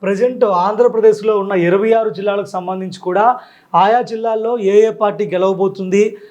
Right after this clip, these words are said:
ఆయా జిల్లాల్లో ఎన్ని అసెంబ్లీ నియోజకవర్గాలు ఉన్నాయి, ఏ పార్టీకి ఎన్ని అసెంబ్లీ నియోజకవర్గాలు రాబోతున్నాయి అని చెప్పి కూడా ఈమె, ఆ, మనకి ఎగ్జిట్ పోల్ ఇచ్చారు. అవి కూడా ఒకసారి చూద్దాం. ఆర్పీ సర్వే ఎగ్జిట్ పోల్ ప్రకారం శ్రీకాకుళం జిల్లాలో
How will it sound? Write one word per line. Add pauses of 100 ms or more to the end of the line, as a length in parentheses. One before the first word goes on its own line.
(280)
ఆయా
జిల్లాల్లో
ఎన్ని
అసెంబ్లీ
నియోజకవర్గాలు
ఉన్నాయి, (320)
ఏ
పార్టీకి
ఎన్ని
అసెంబ్లీ
నియోజకవర్గాలు (380)
రాబోతున్నాయి
అని
చెప్పి
కూడా
ఈమె, (340)
ఆ,
మనకి
ఎగ్జిట్
పోల్
ఇచ్చారు.
అవి
కూడా
ఒకసారి (120)
చూద్దాం. (1120)
ఆర్పీ
సర్వే
ఎగ్జిట్
పోల్
ప్రకారం
శ్రీకాకుళం
జిల్లాలో